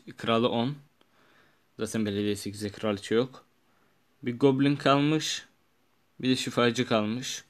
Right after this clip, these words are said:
Yani kara iksirli birlikleri saymıyorum. Yani belediye sekizde basma zor. Yıldırımı basmışsın, şifayı basmışsın, öfkeyi basmışsın. Güzel. Artık kara iksirli birliklere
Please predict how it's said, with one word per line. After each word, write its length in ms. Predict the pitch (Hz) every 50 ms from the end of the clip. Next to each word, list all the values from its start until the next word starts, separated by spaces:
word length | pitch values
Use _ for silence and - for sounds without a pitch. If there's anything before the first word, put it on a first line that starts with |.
| _ -
Yani 160 | - - 107 104
kara 220 | - 107 104 107
iksirli 440 | 104 104 - - 104 104 104 104 104
birlikleri 760 | 107 - 117 110 104 107 107 107 - - 113 113 104 113 110
saymıyorum. 600 | 107 - 120 113 113 110 101 101 98 - 127 135 - _ _ _ _ _ _ _ -
Yani 120 | - 107 107
belediye 420 | 107 107 107 104 117 113 113 107 104 - _ _ -
sekizde 800 | - - 107 104 - 113 107 104 117 120 120 117 120 120 110 107
basma 380 | 107 107 101 101 113 110 101 110
zor. 320 | 113 113 104 95 - - _ _ _ _ _ _ _ _ _ _ _ _ _ _ _ _ _ _ _ _ _ _ _ _ _ _ _ -
Yıldırımı 440 | 117 120 120 120 127 123 131 135 135
basmışsın, 520 | 127 123 117 - 120 113 - - - 123
şifayı 460 | 120 - - 123 - 123 120 120 127 123
basmışsın, 600 | 123 117 - - 117 113 104 - - 139 135 127
öfkeyi 400 | 117 120 117 - 127 123 117 107
basmışsın. 720 | 113 107 - - 110 110 104 - - - 135 139 135 127
Güzel. 340 | 120 123 113 120 110 123 135 - _ _ _ _ _ _ _ _ _ _ _ _ _ _ _ _ _ _ _ _ _ _ - - -
Artık 280 | - 120 - - -
kara 200 | - 135 123 127
iksirli 460 | 131 123 - - 127 120 123 127 123 120
birliklere 840 | 117 110 113 113 120 - 117 117 113 110 120 123 127 131 127 -